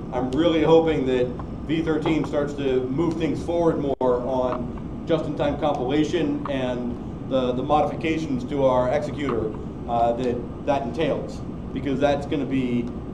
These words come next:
a massive win for, like, analytical queries and things that need to process lots of data, uh, because eventually we wanna get to a point where you can potentially have an entire query that is compiled down to machine code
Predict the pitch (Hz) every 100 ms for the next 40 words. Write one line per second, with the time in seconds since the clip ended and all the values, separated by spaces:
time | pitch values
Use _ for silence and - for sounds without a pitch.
0 | - - - 135 156 165 - 147 131 139
1 | 160 143 123 127 139 131 123 123 123 120
2 | - 123 120 143 127 151 147 127 - 143
3 | 139 139 - 113 135 131 131 123 - 139
4 | 127 127 117 120 110 110 120 127 175 196
5 | - - - - 127 123 120 - 156 131
6 | - - - - 151 151 202 214 170 160
7 | 156 151 156 160 147 117 156 151 131 127
8 | 127 135 135 131 156 175 - 135 135 135
9 | 127 117 - - - - - 170 165 151
10 | 175 180 160 - - 190 151 - - -
11 | - - - - 143 139 143 135 - 147
12 | 131 185 190 170 151 156 165 147 135 135
13 | 131 - 180 175 143 113